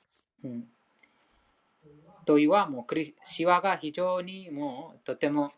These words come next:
高い段階にいる、その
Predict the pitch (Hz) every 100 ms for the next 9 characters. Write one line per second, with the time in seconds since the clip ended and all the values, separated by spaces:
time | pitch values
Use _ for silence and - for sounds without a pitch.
0 | - - - - - - - 180 180 151
1 | 147 143 147 147 131 143 156 117 - 120
2 | 113 110